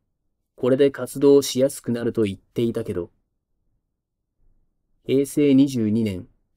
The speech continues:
十一月十八日、木曜日。陽子たちの面倒を見るのが、だるくなってきた。なんぼ元凶や先生や私のためと言っても、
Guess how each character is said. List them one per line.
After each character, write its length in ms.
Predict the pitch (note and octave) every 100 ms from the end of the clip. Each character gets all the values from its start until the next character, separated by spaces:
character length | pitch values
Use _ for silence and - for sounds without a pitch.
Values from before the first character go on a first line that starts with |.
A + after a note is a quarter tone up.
| _ _
十 260 | - B2+ C3+
一 200 | B2+ B2+
月 240 | B2+ B2
十 220 | G#2+ A2+
八 300 | A#2+ A2 -
日、 360 | G#2+ G#2 G2+ G2+ _ _ _ _ -
木 320 | G#2 G#2+ -
曜 180 | B2+ G#2+
日。 180 | E2+ - _ _ _ _ _ _ _ _ _ _ _
陽 260 | - D3+ D#3+
子 100 | C#3+
た 100 | A#2+
ち 120 | B2
の 100 | A2+
面 300 | G#2 A#2 C3
倒 120 | C3+
を 60 | B2+
見 140 | A2
る 80 | A#2
の 100 | G#2
が、 260 | F#2 F#2 F2+ _ _ _ _ -
だ 160 | A2 A2
る 100 | C#3+
く 80 |
な 120 | A#2+ G2+
っ 40 |
て 200 | - F2+
き 60 | -
た。 200 | F#2 _ _ _ _ _ _ _ _ _ _ _ _ _ -
な 180 | G#2+ A#2+
ん 100 | C#3
ぼ 140 | C#3+
元 240 | B2 C3 C3+
凶 160 | C#3+
や 120 | C#3
先 220 | C3+ C3 C3+
生 180 | D3+ C3
や 160 | A#2
私 340 | G2+ G#2 A#2+ C3+
の 120 | C3
た 120 | B2
め 100 | B2
と 120 | B2
言 80 | F#2+
っ 20 |
て 260 | - - A2
も、 240 | F#2+ E2+